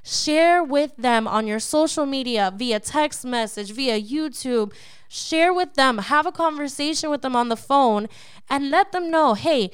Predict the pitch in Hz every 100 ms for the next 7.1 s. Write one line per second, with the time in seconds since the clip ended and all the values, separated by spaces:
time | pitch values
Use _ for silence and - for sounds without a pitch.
0 | - - - 311 403 403 381 - 294 311
1 | 302 - 226 208 202 180 185 - - 320
2 | 359 359 339 - 262 226 202 - 294 349
3 | 403 - - - - - 247 254 226 269
4 | 302 320 339 269 269 226 214 214 262 -
5 | 320 277 233 214 - - 262 269 233 196
6 | 190 202 214 247 254 240 233 247 254 208